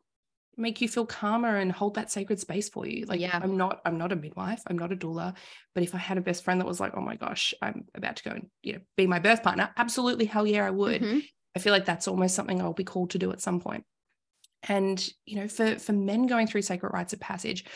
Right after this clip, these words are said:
Speaker 1: for people that, you know, any sacred rite of passage that we have, I feel like I'm there for that, or helping people move through those sorts of stages of life.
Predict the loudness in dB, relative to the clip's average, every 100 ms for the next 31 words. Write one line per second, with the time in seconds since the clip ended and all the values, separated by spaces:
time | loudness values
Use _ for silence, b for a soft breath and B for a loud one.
0 | B _ -4 -4 -2 -2 2 2 2 2
1 | 2 0 -4 _ _ -6 -4 -4 -4 -4
2 | 0 2 2 0 0 0 0 0 -6 -4
3 | -4 -2 -4 -4 -4 -4 -4 -4 -4 -2
4 | 0 -2 -2 -6 -6 -8 -8 -8 -10 B
5 | B -10 -2 2 2 2 2 2 4 2
6 | 0 -2 0 2 0 0 -4 -4 -4 -4
7 | -6 -8 -8 -6 -4 -4 -6 -12